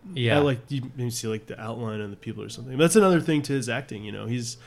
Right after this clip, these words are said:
Speaker 2: like, the scenes where it's three of him or two of him, he's just
Speaker 1: Yeah.
Speaker 2: by himself and doing
Speaker 1: Yeah.
Speaker 2: that.
Speaker 1: There are little things you notice, though, like,
Speaker 2: Unless they really cloned him.
Speaker 1: Do you think they did?
Speaker 2: <laughs> I don't know.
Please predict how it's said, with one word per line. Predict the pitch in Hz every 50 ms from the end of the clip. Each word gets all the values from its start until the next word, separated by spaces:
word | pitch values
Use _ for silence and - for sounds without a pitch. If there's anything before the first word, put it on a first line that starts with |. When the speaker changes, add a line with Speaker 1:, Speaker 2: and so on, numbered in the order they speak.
| - - - - -
Speaker 2:
like, | - 131 120
the | 123 123
scenes | - - 135 135 131 127
where | 123 120 117
it's | 113 117 - -
three | - - 117 - - - 123 127 135 131
of | 123 117
him | - 120 113 113
or | 113 110
two | - - 135 135
of | 123 117
him, | - 113 110 110 107 123
he's | 135 135 135 127
just | 120 117
Speaker 1:
Yeah. | 117 104
Speaker 2:
by | 117 113
himself | 113 104 101 95 - - 110 110 110 107 - - -
and | - 117 110
doing | 104 107 107 104 117
Speaker 1:
Yeah. | 117 113 110 101
Speaker 2:
that. | 101 101 - _ - - -
Speaker 1:
There | - 185 233
are | 277 285
little | 254 202 196 202 180
things | 185 175 139 123 110
you | 117
notice, | 113 113 110 107 104 -
though, | - 117 107 101
like, | 101 98 101 95 92 - - -
Speaker 2:
Unless | 127 151 175 175
they | - 269
really | 214 147 127 131 131 117 113 -
cloned | - - - - 120 117 113 - - 123
him. | 113 127 - -
Speaker 1:
Do | - 117
you | 110
think | 107 135 135
they | - 156
did? | 123 101 90 95 110 143 - -
Speaker 2:
<laughs> | -
I | 190 147 -
don't | 160 135 117 131
know. | -